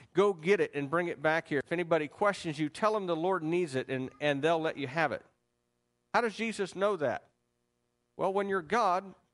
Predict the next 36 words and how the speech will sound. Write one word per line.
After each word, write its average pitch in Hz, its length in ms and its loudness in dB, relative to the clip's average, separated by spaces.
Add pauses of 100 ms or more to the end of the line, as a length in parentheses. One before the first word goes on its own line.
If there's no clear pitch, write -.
(180)
lots 180 300 0
of 175 80 -6
things 175 240 -2
become 160 340 -2
obvious. 117 560 -2 (800)
Um, 160 340 4 (540)
<laughs> - 600 -20
so - 720 4 (360)
Jesus 233 800 0 (880)
comes 233 320 0
in 233 240 4
riding 208 440 2
on 185 240 2
this 180 220 -2
colt, 233 480 -4 (1800)
and 165 140 0
people 233 380 -2
are 185 80 0
shouting, 156 640 -4 (360)
and 165 120 0
they've 175 120 2
got 196 300 2
palm 190 360 -2
branches. 117 800 -6
And 170 120 2
a 175 40 4
lot 208 220 2
of 247 80 0
us 202 180 2
think, 190 280 0
"Oh, 175 360 -2
this 165 200 -6
is 147 120 -6
a 135 60 -6
cool 190 320 -4
celebration, 170 800 -2